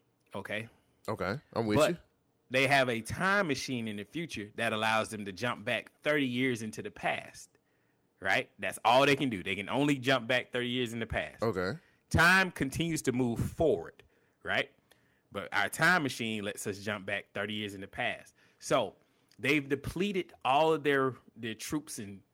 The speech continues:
Speaker 1: forces in the future. So th-, their bright ideal is like, "Hey, why don't we get a time machine, grab some troops from the past, bring them to the future, and so we can continue this war."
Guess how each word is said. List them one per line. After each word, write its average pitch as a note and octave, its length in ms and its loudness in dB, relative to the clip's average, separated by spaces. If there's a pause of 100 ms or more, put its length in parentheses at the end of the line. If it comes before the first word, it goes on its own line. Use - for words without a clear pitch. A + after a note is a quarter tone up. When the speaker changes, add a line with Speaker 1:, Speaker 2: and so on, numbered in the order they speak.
(140)
Speaker 1:
forces C3+ 580 -2
in A#2 160 -6
the G#2+ 60 -6
future. G#2+ 420 -8 (480)
So B2 400 -2 (240)
th-, B2+ 160 -8
their E3+ 160 8
bright D3 240 8
ideal A2 400 4
is G2 180 -8
like, G2 180 -4
"Hey, D3+ 340 2 (240)
why A3+ 160 8
don't G3 100 6
we E3 120 2
get C3+ 140 4
a G#2 40 -4
time F3 320 2
machine, A2+ 460 -6 (220)
grab C#3 280 2
some B2 100 -8
troops - 300 -10
from A#2 160 -4
the G#2 60 -8
past, D3 440 2 (140)
bring C#3+ 180 2
them C#3+ 120 0
to B2+ 120 -2
the G#2+ 80 -4
future, C#3+ 540 -2 (200)
and D3 80 -8
so C#3 140 0
we C#3 140 0
can C3 140 -10
continue A#2+ 340 -6
this G2+ 160 -8
war." A2 300 -6